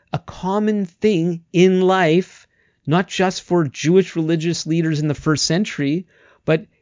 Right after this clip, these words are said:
in life where it's just so easy to put on a show, when actually they're being unjust towards the poor and the needy and yet showing off.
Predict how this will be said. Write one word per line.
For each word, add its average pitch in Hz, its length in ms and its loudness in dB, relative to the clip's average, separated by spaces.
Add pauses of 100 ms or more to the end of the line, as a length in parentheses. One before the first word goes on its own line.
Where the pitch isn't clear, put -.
(160)
in 156 300 4
life 175 760 0 (420)
where 160 540 6 (300)
it's 156 180 -2
just 165 200 -6
so 165 240 2
easy 180 360 -2
to 151 80 -2
put 175 200 -2
on 180 120 0
a 185 60 0
show, - 480 -4 (840)
when 147 200 2
actually 175 1040 -2 (280)
they're 151 120 2
being 147 320 0
unjust 170 880 0
towards 151 340 -2
the 147 120 -6
poor 175 340 4
and 160 100 0
the 135 60 -2
needy 143 640 -2 (420)
and 143 220 2
yet 160 200 0
showing 170 580 2
off. 123 560 -8